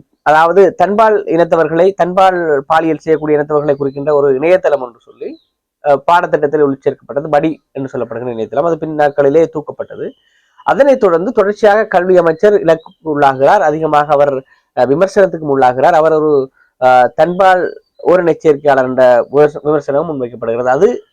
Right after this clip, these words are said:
அவர்களை பொறுத்தது. உண்மையிலேயே அது பற்றி நாங்கள் தெரியாமல் பேசிவிட முடியாது. ஆனால், அஹ், ஏன் அதிகமாக இந்த தன்பால் ஓரின சேர்க்கை தொடர்பிலே அதிகமாக இந்த பாடத்திட்டங்களிலே பேசப்படுகிறது? அதே போல இப்பொழுது பாட-, அஹ்,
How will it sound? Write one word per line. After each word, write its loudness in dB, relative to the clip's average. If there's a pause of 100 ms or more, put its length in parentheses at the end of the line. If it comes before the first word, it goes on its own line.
(220)
அவர்களை 2
பொறுத்தது. -2
உண்மையிலேயே 2
அது 4
பற்றி -4
நாங்கள் -2
தெரியாமல் -2
பேசிவிட -4
முடியாது. -4 (760)
ஆனால், 2 (540)
அஹ், 0
ஏன் 4
அதிகமாக 0
இந்த 4
தன்பால் 2 (180)
ஓரின 2
சேர்க்கை -2
தொடர்பிலே 0
அதிகமாக 0
இந்த -2
பாடத்திட்டங்களிலே -2 (400)
பேசப்படுகிறது? 0
அதே 4
போல 4
இப்பொழுது 2
பாட-, 2 (480)
அஹ், 4